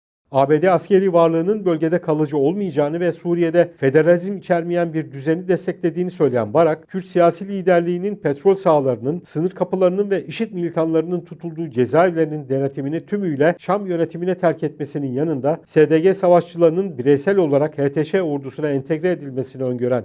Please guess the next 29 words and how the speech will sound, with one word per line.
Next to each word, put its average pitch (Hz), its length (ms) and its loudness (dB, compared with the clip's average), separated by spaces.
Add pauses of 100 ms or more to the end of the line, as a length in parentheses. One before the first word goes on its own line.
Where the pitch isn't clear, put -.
on 202 140 6
sekiz 160 280 -6
Ocak 131 300 -4
mutabakatına 143 840 -2
uyması 190 380 -4
gerektiğini 143 580 0
de 123 60 2
hatırlattı. 117 640 -2 (840)
Halep, 185 380 2
Rakka, 180 420 2
Deir 165 280 4
Zor 156 340 2
derken 165 380 4
Suriye'nin 190 480 0
kuzeydoğusunda 175 920 0
Haseke, 180 460 -2
Kamışlı 156 380 -2
yöresi 143 400 2
ve 175 240 4
Kobane 170 360 2
cemine 139 340 0
sıkıştırılan 131 640 -4
S 156 280 4
D 131 100 2
G 175 320 2
havlu 151 300 4
atmak 131 280 -2
zorunda 123 340 0
bırakıldı. 120 480 0